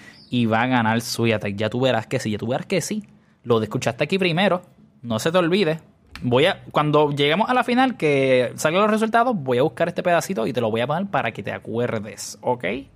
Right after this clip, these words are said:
Ok. <laughs> Igual de bien que pegué todos los otros. <laughs> Pero nada, la, eso es del lado de la chica. Entonces, en las semis del lado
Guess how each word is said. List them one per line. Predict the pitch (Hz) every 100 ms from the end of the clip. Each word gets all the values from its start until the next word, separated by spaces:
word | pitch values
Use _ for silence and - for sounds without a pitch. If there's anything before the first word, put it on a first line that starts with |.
| -
Ok. | 110 104 - - - - -
<laughs> | 202 185 - 151 156 151 -
Igual | 143 127 127
de | 135
bien | 143
que | 139
pegué | 131 123
todos | 127 123
los | 123
otros. | 113 104 110 - - -
<laughs> | 302 - 330 - - - - - - _ - - - - _ _ _ _
Pero | - 139 139
nada, | 131 113 104 117
la, | 135 135 131 127 127 123 120 117 113 110 123
eso | 147
es | 175
del | 185
lado | 185 185
de | 185
la | 185
chica. | - 165 135
Entonces, | - 123 123 135 165 160 - - - -
en | 127 123 117 113 113 110 110 113 117
las | 120 -
semis | - 165 190 202 202 - - - - - -
del | 123 123 120 117
lado | 120 135 135 135 135 131 123 117 110 104